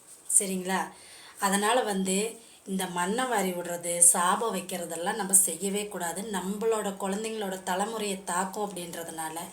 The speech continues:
நம்ம என்ன பண்ணணும், அப்படியே மீறி சண்டை போட்டு நம்மகிட்ட யாராவது சண்டைக்கு வந்தா கூட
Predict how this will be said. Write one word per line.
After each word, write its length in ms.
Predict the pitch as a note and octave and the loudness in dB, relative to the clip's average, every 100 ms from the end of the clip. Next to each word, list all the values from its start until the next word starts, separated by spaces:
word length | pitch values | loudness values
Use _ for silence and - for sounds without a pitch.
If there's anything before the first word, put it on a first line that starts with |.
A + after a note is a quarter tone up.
| - - - - - | -14 -14 -14 -12 -4
நம்ம 260 | G3 G3+ | 0 2
என்ன 280 | F#3 F#3 B3 | 2 2 2
பண்ணணும், 400 | C#4+ A3+ G3+ G3+ | 2 2 2 2
அப்படியே 360 | G3 - G#3+ C4+ | 2 0 0 0
மீறி 460 | A3 G#3 A#3+ C#4 | 0 -2 0 2
சண்டை 340 | C#4 G3+ F#3+ A#3 | 2 2 0 -2
போட்டு 280 | A3+ G3 A3 | -4 -4 -4
நம்மகிட்ட 380 | F3+ G3 G3+ | -4 -4 -4
யாராவது 280 | G#3 G#3 G#3+ | -2 4 6
சண்டைக்கு 360 | G3+ F#3 G3 F#3+ | 6 4 -4 -6
வந்தா 240 | F3+ E3+ | -6 -6
கூட 200 | E3+ G3+ | -6 -8